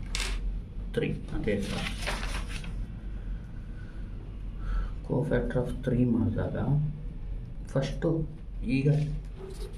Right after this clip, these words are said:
ತ್ರೀಗೆ related ಪ್ಲೇಸಲ್ಲಿ sign ಏನಿದೆ ಅದು ಬರ್ಕೊಳ್ಳಿ, Minus. ಈಗ ತ್ರೀ, ತ್ರೀದು ರೋ, ತ್ರೀಗೆ related row ಮತ್ತು ಇರೋ ಕಾಲಮ್ನ ತೆಗ್ಬಿಡಿ. ಇದು ರೋ,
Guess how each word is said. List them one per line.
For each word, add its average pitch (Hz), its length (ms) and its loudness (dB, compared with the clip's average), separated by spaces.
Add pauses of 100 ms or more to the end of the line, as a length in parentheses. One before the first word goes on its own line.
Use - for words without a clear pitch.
(800)
ತ್ರೀಗೆ 151 360 10 (100)
related 113 560 6
ಪ್ಲೇಸಲ್ಲಿ 113 500 4 (200)
sign 113 300 6
ಏನಿದೆ 110 280 8
ಅದು 113 160 0
ಬರ್ಕೊಳ್ಳಿ, - 360 0 (280)
Minus. 98 560 4 (1040)
ಈಗ 127 100 4 (220)
ತ್ರೀ, 135 140 6 (580)
ತ್ರೀದು 151 420 12 (300)
ರೋ, 131 100 8 (1120)
ತ್ರೀಗೆ 139 380 8
related 120 460 6
row 120 100 8 (460)
ಮತ್ತು 117 240 4 (100)
ಇರೋ 113 160 6 (140)
ಕಾಲಮ್ನ 113 420 6 (120)
ತೆಗ್ಬಿಡಿ. 95 440 2
ಇದು 123 100 4 (140)
ರೋ, 98 100 6